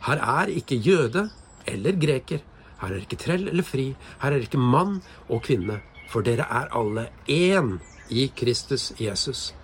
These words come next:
Og hører dere Kristus til, da er dere Abrahams ett og arvinger ifølge løftet.» Hvilke løfter vi er arvinger til, skal vi se på i neste undervisning.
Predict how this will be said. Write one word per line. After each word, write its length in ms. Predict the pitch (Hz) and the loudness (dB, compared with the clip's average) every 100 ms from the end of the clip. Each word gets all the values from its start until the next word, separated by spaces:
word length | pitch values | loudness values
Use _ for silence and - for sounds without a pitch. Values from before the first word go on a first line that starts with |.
| - - - - - - | -20 -20 -20 -20 -16 -6
Og 100 | 110 | 2
hører 340 | 226 190 107 143 | 4 4 2 0
dere 220 | 220 226 | 0 -2
Kristus 440 | - 135 - 131 - | -2 -2 0 -4 -4
til, 160 | 101 - - - - | -6 -10 -14 -20 -6
da 160 | 131 151 - | -4 -4 -2
er 380 | 110 107 98 98 | -2 0 -2 0
dere 260 | 117 143 120 - | 0 0 -2 -4
Abrahams 540 | 143 123 90 113 117 - | -4 -2 -4 -4 -4 -4
ett 280 | 110 - - - | -10 -16 -20 -8
og 280 | 107 113 - | 0 0 2
arvinger 440 | 214 123 117 151 - - - | 4 4 4 4 2 -12 -16
ifølge 320 | - 127 110 120 | -4 -2 -2 -4
løftet.» 340 | - - - - - - - - - - - | -6 -14 -18 -20 -18 -18 -18 -20 -18 -18 -8
Hvilke 240 | 101 - 139 | -8 -2 0
løfter 320 | 127 - 139 | 0 2 2
vi 80 | 131 | 4
er 160 | 120 123 | 2 0
arvinger 300 | 123 113 117 | -2 0 0
til, 140 | 131 165 | 0 -2
skal 220 | - 117 | -2 -2
vi 20 | |
se 160 | 113 - 90 | -2 -2 -6
på 80 | 113 | -4
i 80 | |
neste 320 | 123 131 - 120 | -2 0 -2 2
undervisning. 540 | 131 120 95 151 147 | 2 2 0 -2 -4